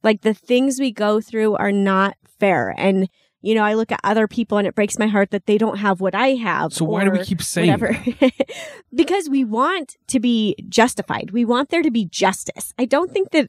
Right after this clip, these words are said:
Speaker 1: we
Speaker 2: But it
Speaker 1: care
Speaker 2: will
Speaker 1: if it's
Speaker 2: never be
Speaker 1: fair.
Speaker 2: fair.
Speaker 1: I know, but we want the justice of the other thing. We want the other person. So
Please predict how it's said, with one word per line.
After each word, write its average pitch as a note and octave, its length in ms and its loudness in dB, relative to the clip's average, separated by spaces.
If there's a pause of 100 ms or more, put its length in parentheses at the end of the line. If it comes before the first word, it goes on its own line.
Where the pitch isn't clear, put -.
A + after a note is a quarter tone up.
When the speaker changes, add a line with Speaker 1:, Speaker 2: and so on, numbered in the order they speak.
Speaker 1:
we A#3+ 140 -12
Speaker 2:
But F#3 140 4
it F3+ 40 0
Speaker 1:
care D#3+ 60 -4
Speaker 2:
will E3+ 40 0 (120)
Speaker 1:
if F#3 60 0
it's G#3 80 0
Speaker 2:
never A#3 40 2
be F#3+ 200 0
Speaker 1:
fair. - 260 -10
Speaker 2:
fair. - 120 -18 (140)
Speaker 1:
I B3+ 120 0
know, D4 200 2
but A#3+ 160 -2
we B3 120 0
want B3 320 -2
the A#3 100 2
justice G#3 640 0
of F#3+ 120 -2
the G3+ 100 2
other F3+ 160 2
thing. E3+ 180 -6
We A#3 100 0
want C4+ 220 0
the D#4+ 160 -2
other A#3+ 280 2
person. C4 480 -2
So C4+ 220 0